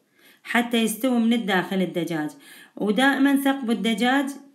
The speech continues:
يعني ال-، قطع الدجاج ثقبوها بأي شوكة عندكم أو أي شيء تثقبون به حتى يدخل الزيت بداخل ال-، اللحم ويستوي من الداخل.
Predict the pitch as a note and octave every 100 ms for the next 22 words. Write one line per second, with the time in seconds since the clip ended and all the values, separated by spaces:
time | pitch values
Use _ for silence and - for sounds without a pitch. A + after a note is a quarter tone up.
0 | _ _ - G3+ F#3 A3 G#3+ G#3 G#3 G#3
1 | G3+ G3 F#3+ F#3+ G#3+ A#3 G#3+ G#3 A3 A3
2 | B3+ B3 A3+ A3+ G#3+ B3+ B3 B3+ - -
3 | F#3+ - B3 A#3+ A#3 A#3 A#3 A#3 G#3+ A3
4 | - A#3 G#3+ G3+ F#3+ G#3+ A3+ A3 - -
5 | - - - A#3 A#3 A3+ A3 A3 A3+ B3
6 | B3+ A#3 A#3 A#3 B3 - A#3 A3 G3 A#3+
7 | A#3+ F#3+ A#3 C4 C4 B3 A#3+ A#3 A3+ -
8 | - - - - A3 A#3+ A#3 C4 C4 A#3
9 | A3 G#3 - A#3+ F#3+ F#3 G#3+ F#3+ F3 D3
10 | D3+